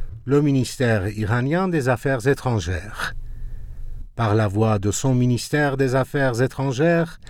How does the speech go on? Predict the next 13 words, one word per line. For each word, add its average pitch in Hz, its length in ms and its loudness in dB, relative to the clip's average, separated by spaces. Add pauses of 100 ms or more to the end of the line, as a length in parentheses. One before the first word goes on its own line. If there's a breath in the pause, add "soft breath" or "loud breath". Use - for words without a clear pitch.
(360 loud breath)
l'Iran 117 500 2 (420 loud breath)
a 113 140 0
fermement 120 640 2
condamné 104 680 2 (520 soft breath)
la 110 180 2
décision 131 640 2
du 151 140 0
Conseil 147 520 0
des 123 180 0
ministres 117 580 0
des 101 200 0
Affaires 95 400 0
étrangères 127 800 -2